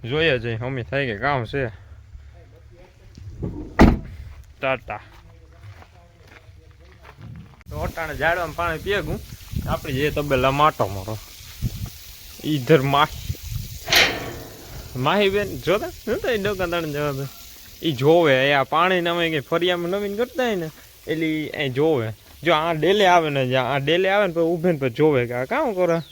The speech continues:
આ માહી ને ગંગા ને બેય ને એવી ટેવ. જો અટાણે બધી આ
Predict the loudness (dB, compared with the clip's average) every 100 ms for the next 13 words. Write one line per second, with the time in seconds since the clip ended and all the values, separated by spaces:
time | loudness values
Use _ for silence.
0 | -20 _ -20 -20 -20 -20 -20 -8 -2 2
1 | 4 4 2 0 -2 2 2 2 2 4
2 | 2 -2 -4 -2 0 -2 -4 -12 -20 -20
3 | -20 -20 -20 -20 -20 -20 -20 -20 -20 -20
4 | -20 -20 -20 -20 -20 -20 -20 -20 -20 -20
5 | -20 -20 -20 0 2 4 2 2 0 0
6 | 2 2 2 0